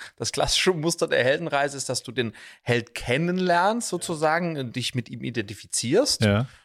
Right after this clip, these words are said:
Speaker 1: Ähm, da gibt's ja auch dann in, deswegen in Action-Movies unterschiedliche Heroes und jeder identifiziert sich mit irgendjemand anderen.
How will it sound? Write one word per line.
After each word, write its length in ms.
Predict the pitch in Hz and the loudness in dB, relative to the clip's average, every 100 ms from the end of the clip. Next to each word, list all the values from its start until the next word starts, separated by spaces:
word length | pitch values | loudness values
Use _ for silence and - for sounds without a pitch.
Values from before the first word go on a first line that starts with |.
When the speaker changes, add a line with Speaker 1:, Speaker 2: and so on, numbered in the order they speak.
| _ | _
Speaker 1:
Ähm, 120 | 113 | -2
da 80 | 107 | 0
gibt's 240 | 101 113 - | -2 -4 -2
ja 80 | |
auch 180 | - - | -2 0
dann 220 | - 104 | -2 -2
in, 120 | 113 95 | -4 -8
deswegen 320 | 95 104 104 | -6 -6 -4
in 60 | 101 | -6
Action-Movies 560 | 110 - 113 110 113 | -4 -2 -4 -4 -4
unterschiedliche 580 | 127 120 117 131 127 - | -4 -2 -2 -4 -4 -4
Heroes 420 | 123 131 143 147 | -2 0 0 -2
und 100 | 117 | -4
jeder 200 | 104 107 104 | -2 0 0
identifiziert 320 | 107 98 - | 0 -2 -4
sich 60 | 104 | -12
mit 120 | 104 | -10
irgendjemand 320 | 110 101 92 | -8 -6 -6
anderen. 360 | 95 117 185 | -6 0 -2